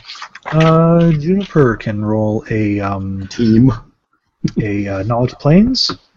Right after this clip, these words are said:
Speaker 1: unless I, uh, unless other people have knowledge planes.
Speaker 2: Nope.
Speaker 1: So Juniper.
Speaker 2: Go team. Juniper.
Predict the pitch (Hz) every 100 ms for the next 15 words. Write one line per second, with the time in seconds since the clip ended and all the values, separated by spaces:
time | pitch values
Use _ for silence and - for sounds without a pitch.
0 | - 120 113 123 139 127 127 127 123 127
1 | 123 127 147 196 202 151 120 107 101 92
2 | - 98 120 165 - _ _ _ _ -
3 | - 151 - - - _ _ - - _
4 | - - - 127 127 262 247 139 - -
5 | - _ _ _ - - 1077 1077 - -
6 | _ _ - 107 131 131 113 107 - _
7 | - - - _ _ _ _ - 104 104
8 | 107